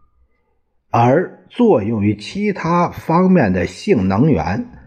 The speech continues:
被那些专注于人类文明发展史的学者们称为升华作用。正是这种力量造成了人类在文化上所取得的巨大成就。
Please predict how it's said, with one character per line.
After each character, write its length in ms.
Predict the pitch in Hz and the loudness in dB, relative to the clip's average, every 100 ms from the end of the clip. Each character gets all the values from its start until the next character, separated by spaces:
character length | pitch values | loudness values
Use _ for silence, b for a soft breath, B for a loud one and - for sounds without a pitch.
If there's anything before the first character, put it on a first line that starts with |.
| B - | B -2
被 200 | 165 110 | 0 2
那 240 | 143 104 | 0 -2
些 220 | 87 117 | -4 -6
专 320 | 107 170 165 165 | -2 0 2 2
注 140 | 156 | 2
于 100 | 92 | 0
人 300 | 90 95 127 | 0 0 2
类 100 | 170 | 2
文 240 | 90 107 | 2 0
明 220 | 123 104 117 | 0 0 -2
发 260 | - 127 | -4 -6
展 240 | 143 131 139 | -2 -2 -2
史 240 | - 80 | -2 -4
的 100 | 92 | -2
学 280 | 92 - 104 | -4 -2 -2
者 200 | 131 82 | 0 -2
们 240 | 82 92 - | -2 -4 -4
称 260 | - 156 | -2 2
为 200 | 139 90 87 B B | 2 0 -4 B B
升 640 | - - - 156 156 160 | -14 -12 -4 -2 0 -2
华 340 | - - 78 95 | -2 -4 -4 -6
作 200 | 110 107 | -4 -6
用。 140 | 87 - _ - _ - B B B B - | -6 -16 _ -20 _ -20 B B B B -2
正 280 | 240 202 | 0 2
是 180 | 113 107 | 0 -2
这 300 | 104 214 190 | -4 -2 0
种 260 | - 85 104 | -2 -4 0
力 180 | 175 113 | 0 0
量 300 | 87 - - - | -2 -6 -10 -20
造 320 | - 127 98 | -6 -2 -2
成 240 | 85 - 95 | -4 -2 -2
了 100 | 90 | 0
人 300 | 85 85 104 | 0 0 2
类 220 | 143 90 | 2 0
在 180 | 87 92 | -2 -4
文 400 | 82 87 104 139 | -2 -4 0 -2
化 260 | 151 101 | 0 -4
上 240 | - 85 82 | -4 -8 -10
所 300 | - - 98 | -14 -4 -4
取 500 | - - - 82 80 | -4 -10 -10 -10 -10
得 180 | - 87 | -8 -6
的 160 | 90 85 | 0 -2
巨 440 | 80 - 165 85 | -2 0 2 2
大 300 | 78 80 - | -2 -4 -4
成 260 | - - 85 | -6 -6 -8
就。 140 | - | -8